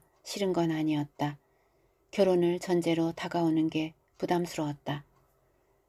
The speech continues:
혜자는 상무가 금세라도 울 것 같았다. 그래서 조심스럽게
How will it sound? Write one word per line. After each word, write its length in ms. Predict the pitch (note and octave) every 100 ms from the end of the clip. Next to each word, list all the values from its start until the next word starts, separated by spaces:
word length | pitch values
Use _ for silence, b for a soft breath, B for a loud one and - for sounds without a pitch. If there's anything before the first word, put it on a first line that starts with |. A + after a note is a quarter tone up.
| -
혜자는 380 | G3+ F#3 F3 F3
상무가 600 | - F3+ E3+ E3 E3 E3
금세라도 720 | - F3 F3+ E3+ D#3 D#3+ D#3+ - _ _ _
울 140 | F#3+ F3+
것 180 | F3+
같았다. 600 | F3 D3 D3+ C#3+ - C#3+ - _ _ _ _ _ -
그래서 540 | F3+ E3+ - E3 E3
조심스럽게 960 | - F3+ E3+ F3 E3 D#3+ D3+ - D#3